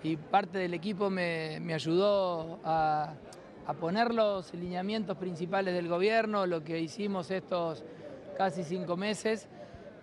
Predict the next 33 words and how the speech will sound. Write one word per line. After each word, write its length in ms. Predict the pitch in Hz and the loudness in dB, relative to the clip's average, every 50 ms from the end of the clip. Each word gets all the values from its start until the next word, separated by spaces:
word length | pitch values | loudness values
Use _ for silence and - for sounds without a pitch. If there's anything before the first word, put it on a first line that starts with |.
| - | -2
pero 380 | - 170 165 170 170 170 165 160 | 2 2 4 4 4 2 2 2
tampoco 360 | - 170 180 190 240 240 220 | 0 0 2 2 2 2 2
queríamos 460 | 202 202 220 220 220 208 202 190 - | 2 2 4 4 4 4 2 0 -2
que 180 | - - - 175 | -4 -6 -6 -2
sea 160 | 135 190 196 | 2 4 4
algo 220 | 202 202 196 190 170 | 4 4 4 2 2
extenso, 720 | 139 - - - - 196 196 190 185 151 - - 165 165 | 0 -4 -4 0 0 2 2 2 0 -2 0 0 0 2
¿no? 200 | 185 185 180 156 | 2 2 0 0
Que 180 | - 170 165 160 | 0 0 0 0
describa 640 | 160 - - - - 208 214 202 196 190 185 175 | 0 -2 -2 0 0 2 4 4 4 4 4 2
y 60 | 170 156 | 0 -2
que, 300 | - 180 160 156 156 156 | -4 -4 -4 -4 -4 -4
y 80 | 156 156 | -6 -6
que 120 | 160 165 | -6 -4
no 100 | 170 196 | -4 -4
se 120 | 180 - 190 | -4 -6 -4
puedan 460 | 170 202 208 202 196 190 180 175 165 | -2 2 4 4 4 4 4 2 -2
registrar 480 | 170 165 139 165 170 165 196 202 208 202 | -4 -4 -2 -2 -4 0 2 2 2 2
las 140 | 185 165 | 2 0
cosas 340 | 175 - 185 170 180 160 143 | 0 -2 -4 -2 -4 -2 -2
importantes. 800 | 170 160 151 165 156 151 - 180 170 160 147 156 156 147 - - - - - - - - - - - - - | -2 -2 -2 -2 -4 -2 0 0 0 0 -4 -6 -8 -8 -10 -12 -18 -20 -20 -18 -18 -16 -16 -14 -14 -12 -6
Queríamos 380 | - 147 175 196 202 202 190 180 | -2 2 2 2 4 2 2 2
mostrar 560 | 175 175 165 - - 220 226 226 233 226 220 | 2 0 -2 0 2 4 6 6 6 4 2
el 140 | 208 196 180 | 0 -2 -2
estado 480 | 175 143 - - - 196 196 190 180 156 | -4 -6 -4 0 2 2 2 2 0 -2
claro 460 | 165 180 180 185 185 185 180 175 165 | -2 0 2 2 2 2 0 0 0
de, 400 | 160 160 160 156 156 151 151 151 | -2 -2 -2 -2 -2 -4 -4 -6
de 100 | 165 160 | -4 -4
las 140 | 156 151 - | -4 -4 -4
finanzas 640 | - - 185 196 208 208 196 165 190 185 170 151 | -6 -6 -4 -2 -2 -2 0 0 0 0 0 0
del 180 | 165 160 156 151 | -2 -4 -4 -4
gobierno 460 | 160 160 165 175 175 175 170 165 147 | -2 0 2 2 2 0 -2 -2 -2
provincial, 640 | 156 160 160 165 165 160 - - 254 262 262 262 | 0 0 2 2 0 2 4 4 4 4 4 2